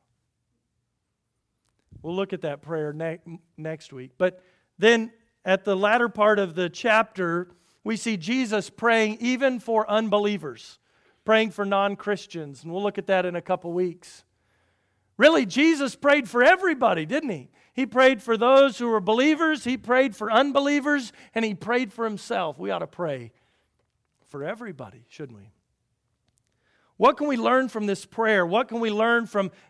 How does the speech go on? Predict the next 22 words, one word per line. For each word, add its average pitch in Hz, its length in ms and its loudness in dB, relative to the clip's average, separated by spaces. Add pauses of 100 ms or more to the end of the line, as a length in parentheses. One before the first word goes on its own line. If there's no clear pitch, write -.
Jesus' 226 680 -2
own 247 380 4
communication 220 1200 -2 (340)
with 202 240 -4
God 196 300 0
the 170 80 -6
Father? 175 480 -2 (1000)
Prayer 285 340 6
is 240 120 0
such 240 240 -2
a 220 60 0
wonderful 240 560 0
privilege, 170 580 0
isn't 165 240 -6
it? 269 360 -4 (320)
That 226 240 2 (320)
we 277 420 2
can 202 460 -2
actually 269 880 0 (220)
have 214 340 4
direct 214 640 0
communication 262 1200 -2